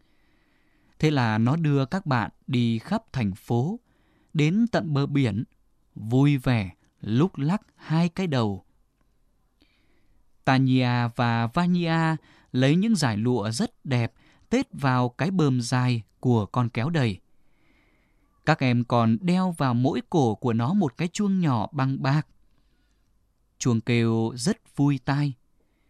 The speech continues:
Khi con kéo đẩy dạo trên đường phố, từ xa đã vang lên tiếng reng reng, reng reng, reng reng. Nghe thấy tiếng chuông,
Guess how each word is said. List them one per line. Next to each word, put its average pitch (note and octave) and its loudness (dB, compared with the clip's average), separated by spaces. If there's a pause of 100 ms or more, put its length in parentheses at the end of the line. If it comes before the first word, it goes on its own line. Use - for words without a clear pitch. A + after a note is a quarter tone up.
(560)
Khi C3+ 4
con C#3 2
kéo C3 -2
đẩy A#2+ 0
dạo B2 -4
trên F#3+ -2
đường B2+ 0
phố, D3+ -2 (560)
từ D3+ 4
xa G3 0
đã F3 0
vang D#3+ 0
lên C3+ 0
tiếng C3 0 (560)
reng G3 2
reng, G3+ 0 (520)
reng G#3 2
reng, G#3+ 2 (600)
reng E3 2
reng. F3 0 (1400)
Nghe B2 2
thấy B2 -2
tiếng D3 -2
chuông, C#3+ 2